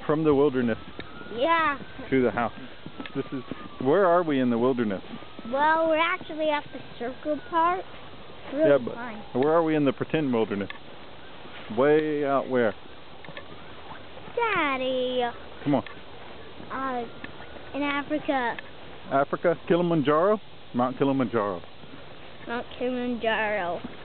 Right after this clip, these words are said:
Speaker 1: In the deep forest where nobody's ever been.
Speaker 2: The deep
Speaker 1: We're the
Speaker 2: forest.
Speaker 1: first, first people to be there, aren't we?
Speaker 2: Yeah.
Speaker 1: Has anybody ever been here before?
Speaker 2: No. But look at that trash can.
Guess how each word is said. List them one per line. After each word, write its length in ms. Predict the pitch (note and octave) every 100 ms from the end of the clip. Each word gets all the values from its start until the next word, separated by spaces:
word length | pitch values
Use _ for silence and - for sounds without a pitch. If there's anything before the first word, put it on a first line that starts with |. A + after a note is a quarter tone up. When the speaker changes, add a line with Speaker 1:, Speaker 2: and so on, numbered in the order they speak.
| - - - - - - - -
Speaker 1:
In 140 | B2
the 80 | A#2+
deep 280 | A2 C#3 D#3 - -
forest 340 | C#3+ D3 C3+ -
where 120 | C3
nobody's 440 | B2 C3 C#3+ C#3 A#2+
ever 200 | B2+ A#2
been. 300 | A#2+ A#2 G2 - - - - - - -
Speaker 2:
The 80 | - -
deep 180 | D#4 E4+ -
Speaker 1:
We're 160 | C3
the 120 | D3 D3 C3
Speaker 2:
forest. 240 | C#3+ C#3+
Speaker 1:
first, 180 | - A2 - -
first 200 | D3+ E3
people 220 | G3+ F3+ E3+
to 60 |
be 140 | C3+ A#3+
there, 200 | D3+ G2+
aren't 200 | A#2 -
we? 120 | D4 - - - - B3+
Speaker 2:
Yeah. 280 | C#4 A#3+ G#3+ -
Speaker 1:
Has 100 | A#2+ C#3+
anybody 320 | F3+ F3+ F#3
ever 160 | F#3+
been 180 | E3+ G3
here 140 | G3 A3
before? 380 | G#3+ A3+ B3 C4+ D#4+
Speaker 2:
No. 320 | E4 D4 D#4 F4+ - - - - - - - -
But 140 | D4+
look 140 | E4+ F#4+
at 80 | A#4
that 160 | G#4+ - - -
trash 320 | - F#4 F4 E4+ -
can. 460 | D#4 D4+ C4+ G#3+